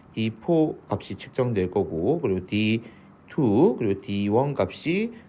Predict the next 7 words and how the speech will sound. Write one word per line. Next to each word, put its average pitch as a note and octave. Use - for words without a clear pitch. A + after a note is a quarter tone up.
측정이 C#3
될 F2+
겁니다. E2+
자, F3
그러면 E3
이 F#3
중에서 B2+